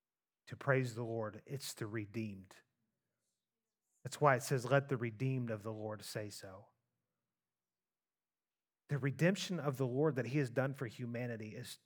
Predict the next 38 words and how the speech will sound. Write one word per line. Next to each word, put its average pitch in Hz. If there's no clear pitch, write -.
is, 123
I 135
think 160
I've 156
heard 151
the 143
word 139
scandalous 147
before. 107
It's 175
the -
most 165
ridiculous 156
thing 127
that 147
anybody 143
could 135
ever 135
come 131
up 127
with, 117
but 127
at 123
the 117
same 131
time, 127
it 107
reveals 120
the 113
greatest 113
love 113
that's 104
ever 110
been 104
given. 104
It's, -
it's 170
unbelievable. 202